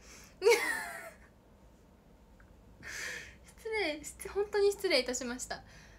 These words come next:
あ、それは、それは天然一日で失礼いたしました。<laughs>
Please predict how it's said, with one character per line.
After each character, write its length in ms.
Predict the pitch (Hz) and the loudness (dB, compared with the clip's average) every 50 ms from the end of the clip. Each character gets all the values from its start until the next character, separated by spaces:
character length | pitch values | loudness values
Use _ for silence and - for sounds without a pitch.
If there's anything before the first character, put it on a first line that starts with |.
| - - - | -16 -8 -2
あ、 160 | 294 311 320 403 392 - - 285 285 - 381 - 339 247 - 339 - - - - 480 427 349 - - | 4 6 8 8 8 8 4 4 6 6 6 6 6 2 -2 -2 -2 -2 -6 -4 -4 -4 -4 -2 2
そ 60 | 320 | 4
れ 140 | 330 349 381 | 6 8 8
は、 200 | 381 339 - - - - 415 415 - - | 6 6 4 0 -6 -10 -10 -10 -8 -8
そ 200 | - - - 370 | -8 -2 2 4
れ 60 | 440 | 6
は 220 | 466 403 349 339 339 - - | 8 8 6 4 2 -2 -2
天 220 | - 349 403 403 403 | 4 6 6 8 8
然 220 | 415 415 415 403 392 | 8 8 8 8 6
一 120 | 381 - | 6 4
日 280 | 392 392 381 381 381 349 | 2 2 4 2 2 4
で 80 | 370 | 2
失 200 | 381 381 - 392 | 2 2 2 2
礼 100 | 403 381 | 2 2
い 60 | 320 | 2
た 80 | - 294 | 0 -4
し 100 | 294 320 | -4 -4
ま 160 | 302 294 302 311 | -6 -6 -8 -8
し 80 | - | -10
た。 140 | - - - | -12 -12 -12
<laughs> 80 | - | -14